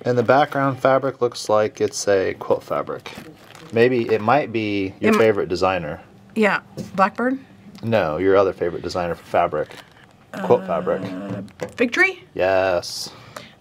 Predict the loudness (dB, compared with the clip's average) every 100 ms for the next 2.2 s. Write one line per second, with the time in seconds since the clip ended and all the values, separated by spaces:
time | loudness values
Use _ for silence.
0 | -2 0 2 0 -2 -4 0 -2 -2 0
1 | 0 0 -10 -10 -16 -20 -16 0 0 0
2 | -4